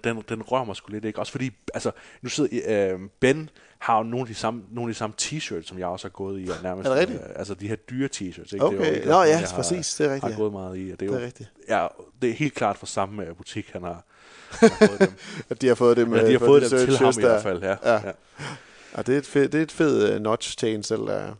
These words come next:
Speaker 1: Ja.
Speaker 2: Ja.
Speaker 1: Og så, og så også det, at filmen har det der romantiske plot, der aldrig bliver forløst rigtigt. Altså, det, det, vi har sådan to figurer,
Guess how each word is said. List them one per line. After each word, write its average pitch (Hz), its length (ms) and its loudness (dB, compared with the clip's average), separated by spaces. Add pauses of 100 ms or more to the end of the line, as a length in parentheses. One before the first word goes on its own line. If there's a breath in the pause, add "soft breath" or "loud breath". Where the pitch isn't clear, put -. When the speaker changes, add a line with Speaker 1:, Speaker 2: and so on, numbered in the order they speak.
(140)
Speaker 1:
Ja. 80 120 -6 (180)
Speaker 2:
Ja. 104 100 -10 (200)
Speaker 1:
Og - 80 -6
så, 143 180 2 (180)
og - 80 -10
så 170 100 -6
også 165 140 -4
det, 165 120 0
at - 60 -12
filmen 151 360 -6
har 143 240 -2
det 127 180 -6
der 123 80 4
romantiske 120 600 -4
plot, - 280 -4
der 117 60 2
aldrig 127 240 0
bliver - 160 -8
forløst 131 520 -8
rigtigt. 104 340 -8
Altså, - 180 -10
det, 123 100 -4 (180)
det, 113 160 -4
vi 117 40 -10
har 127 220 0
sådan 117 140 -14
to 147 180 -8
figurer, 127 640 -8